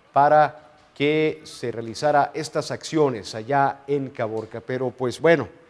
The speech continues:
se ha hablado mucho acerca de la presencia del crimen organizado en esta región. Aparentemente no se había hecho caso, se había hecho caso omiso sobre esto que estaba aconteciendo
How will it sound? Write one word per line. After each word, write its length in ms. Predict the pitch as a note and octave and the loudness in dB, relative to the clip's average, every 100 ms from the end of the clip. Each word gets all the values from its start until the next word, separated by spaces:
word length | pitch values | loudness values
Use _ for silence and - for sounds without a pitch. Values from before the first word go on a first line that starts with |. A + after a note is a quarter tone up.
| _ _ _ _ | _ _ _ _
se 100 | E3 | 2
ha 20 | |
hablado 240 | F3 F3 | 6 6
mucho 300 | E3 F3+ F3 | 6 0 0
acerca 460 | E3+ - D#3+ - D#3+ | 0 2 2 6 6
de 100 | D3 | 8
la 160 | C3 B2+ | 4 0
presencia 480 | B2+ E3 D#3+ - | -4 -2 -2 0
del 140 | C#3+ B2 | -2 0
crimen 280 | D3 D#3 C#3+ | 0 0 0
organizado 580 | B2 B2+ C3 D#3+ D#3+ | -2 -2 0 2 4
en 80 | D3+ | 2
esta 440 | D3+ D3 C#3 A2+ G#2+ | 0 2 4 4 2
región. 480 | A#2+ A#2 D3+ G#3 - - _ _ _ | -4 0 2 2 0 -20 _ _ _
Aparentemente 1300 | A2 A2+ A2+ B2 E3 E3+ C3+ C#3+ F3+ F3+ - E3+ E3+ B2+ | -6 -2 2 2 2 0 -2 0 0 -2 0 2 2 -4
no 440 | A#2+ B2 D3 D#3+ | -10 -2 2 2
se 220 | D#3 C3 | 0 -2
había 180 | A2+ C3 | 0 0
hecho 360 | D3+ D3 C3 - | 0 -2 -6 -2
caso, 420 | D#3+ E3 - D#3 | 2 2 0 -8
se 60 | A#2+ | -8
había 120 | C3+ | -8
hecho 440 | D3 C#3 C3 F2+ - _ | -6 -8 -10 -12 -20 _
caso 280 | D3+ D3+ D3 | -6 -4 -2
omiso 400 | A2+ D#3 D#3+ D3 | -4 -4 -6 -8
sobre 300 | - A2 B2 | -8 -8 -6
esto 340 | D3 D#3+ C3 - - _ _ _ _ | -6 -2 -4 -4 -20 _ _ _ _
que 80 | A2+ | -18
estaba 220 | - D3+ | -2 -2
aconteciendo 960 | C#3 B2 A#2 A2 D3+ E3 D#3 D3 - | -2 -8 -10 -8 -4 -2 2 2 0